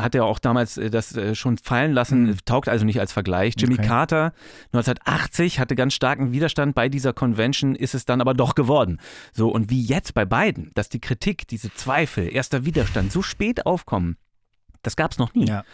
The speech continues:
Speaker 1: Außerdem hat Biden ja auch die internen Vorwahlen deutlich für sich entschieden. Also nicht irgendwie knapp oder so, ohne irgendwelchen Widerstand.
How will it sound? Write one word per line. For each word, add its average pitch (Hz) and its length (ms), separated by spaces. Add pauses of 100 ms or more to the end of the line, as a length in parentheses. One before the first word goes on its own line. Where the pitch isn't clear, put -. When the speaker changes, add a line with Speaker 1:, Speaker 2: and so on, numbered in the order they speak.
(160)
Speaker 1:
Außerdem 147 380
hat 131 140
Biden 143 240
ja 135 80
auch - 140
die - 180
internen 135 380
Vorwahlen 131 500
deutlich 175 540
für 90 100
sich 85 160
entschieden. 82 320
Also 82 160
nicht 143 160
irgendwie 120 320
knapp 135 340
oder 87 160
so, 90 180
ohne 214 280
irgendwelchen 170 480
Widerstand. 92 460